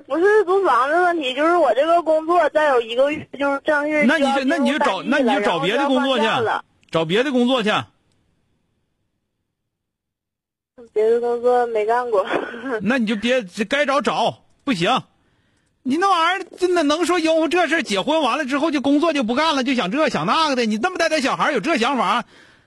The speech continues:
Speaker 2: 那么，那，那，那么没出息呢？那能行吗？你什么叫不求上进？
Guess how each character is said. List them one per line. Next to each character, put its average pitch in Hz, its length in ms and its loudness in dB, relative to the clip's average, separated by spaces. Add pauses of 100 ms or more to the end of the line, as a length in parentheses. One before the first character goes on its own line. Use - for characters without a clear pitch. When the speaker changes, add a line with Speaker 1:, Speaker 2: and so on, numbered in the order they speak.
(180)
Speaker 2:
那 370 160 0
么， 370 120 2
那， 349 140 0
那， - 0 -
那 339 260 0
么 381 120 -2
没 262 160 -2
出 208 200 -2
息 185 120 -2
呢？ 175 380 -2 (1900)
那 320 100 0
能 339 160 2
行 240 180 -2
吗？ 233 340 -2 (1600)
你 196 120 0
什 226 160 0
么 330 80 -2
叫 349 100 2
不 330 140 0
求 247 180 2
上 262 240 0
进？ 254 260 -2